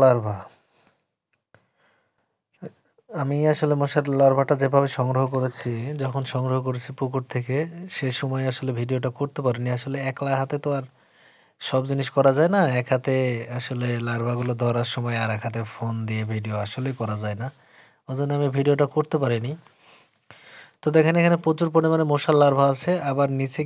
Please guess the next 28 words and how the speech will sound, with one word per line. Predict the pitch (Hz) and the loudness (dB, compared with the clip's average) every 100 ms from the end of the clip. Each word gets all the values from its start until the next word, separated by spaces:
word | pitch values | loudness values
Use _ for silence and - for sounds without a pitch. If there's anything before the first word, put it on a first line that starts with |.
| 147 | -4
কিন্তু | 143 147 | -2 0
আমি | 147 151 127 | 0 -2 -4
স্টকে | - 139 135 127 | -4 -2 0 -2
রেখেছি | 131 127 147 123 | -4 -4 -2 0
আরও | 123 120 104 | -2 -2 -4
অনেক। | 98 - - _ _ _ _ _ - - _ _ _ _ - | -8 -16 -20 _ _ _ _ _ -20 -20 _ _ _ _ -6
মানে | 135 139 | 0 4
আমার | 147 143 | 4 4
পুকুরে | 147 147 156 156 | 2 4 4 6
যে | 131 | 4
হাঁপাগুলো | 131 127 147 151 156 | 4 6 6 6 4
ছিল, | 156 156 | 2 0
সে | 185 170 151 | 0 0 0
হাঁপাতে, | 131 127 143 - 156 165 170 | 0 2 2 4 2 4 2
আহ, | 156 143 127 - | 0 -6 -10 -4
হঠাৎ | 147 143 - | 0 0 0
করে | 147 147 | 0 0
আমি | 139 131 | 0 0
মাছ | 131 - | 0 -2
তুলে | 143 139 143 | 0 0 2
নেওয়ার | 147 151 | 0 0
পরে | 190 165 | 0 0
হাঁপাগুলো | 147 143 143 143 | 0 0 0 -2
ফাঁকা | - 135 139 | -2 -2 -2
ছিল | 175 208 202 | -2 -2 -2
আর | 139 143 | -2 -6
এক | - | -2
পাশ | 135 | -2